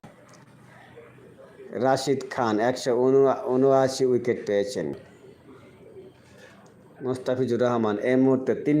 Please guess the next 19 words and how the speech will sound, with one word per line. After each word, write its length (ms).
নম্বরে 340
রয়েছে। 720
বল 200
করলেন 520
আরেকটি 460
রান। 260
রান 120
সংখ্যা 400
বত্রিশ, 720
চার 200
দশমিক 400
তিন 240
ওভারে 580
বত্রিশ 480
রান। 260
এই 160
মুহূর্তে 400
ব্যাট 280
করবেন 340